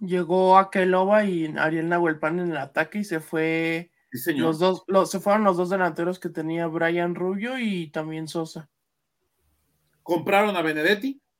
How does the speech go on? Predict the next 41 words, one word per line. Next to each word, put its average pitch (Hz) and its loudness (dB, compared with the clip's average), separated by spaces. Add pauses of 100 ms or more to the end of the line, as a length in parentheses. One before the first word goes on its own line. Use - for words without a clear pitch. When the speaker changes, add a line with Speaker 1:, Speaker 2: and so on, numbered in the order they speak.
(300)
Speaker 1:
Compraron 160 -10
a - -12
Benedetti. 170 -18 (680)
Speaker 2:
¿No? 143 -8
Este, - -10
Speaker 1:
Se - 0
quedó 165 4
Marco 165 2
Fabián. 170 -4 (680)
Speaker 2:
Sí, 185 0
sigue. 170 0
A, 127 -4
a 147 0
mí, 165 -6 (140)
a 147 -4
mí 151 -2
hay 190 -2
un 220 -4
jugador 190 -2
de 175 0
ahí 160 -2
que 190 -6
me, 135 -6
que 135 -6
me 107 -8
gusta 151 -6
mucho. 185 -4
Eh, 110 -8 (1120)
Speaker 1:
¿Quién? 190 -2
Speaker 2:
en 160 2
algún 156 -2
momento 214 0
digo, 202 0
¿por 131 -4
qué 165 0
no? 196 0
Que 160 -2
lo 127 -2
traigan 165 -2
a 143 -2
Atlas 180 -8